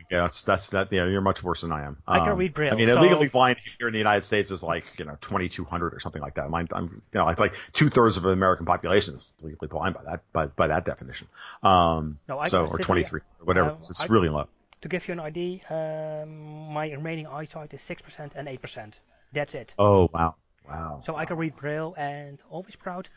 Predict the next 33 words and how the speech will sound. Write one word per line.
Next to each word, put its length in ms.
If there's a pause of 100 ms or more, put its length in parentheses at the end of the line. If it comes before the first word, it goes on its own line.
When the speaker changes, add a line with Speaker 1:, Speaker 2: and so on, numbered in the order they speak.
(140)
Speaker 2:
Over 160
ten 220
years 200
ago, 260
I 80
left 220
government 320
benefits 400
because 300
my 80
company 340
was 100
making 360
too 100
much 180
money 220
for 160
over 200
a 40
year. 340
<laughs> 1300
So 200
they 80
kicked 220
me 100
out. 240 (960)
Speaker 1:
Wow. 360 (160)
Speaker 2:
Still 220
great. 340 (460)
Still 180
the 80
best 180
moment. 340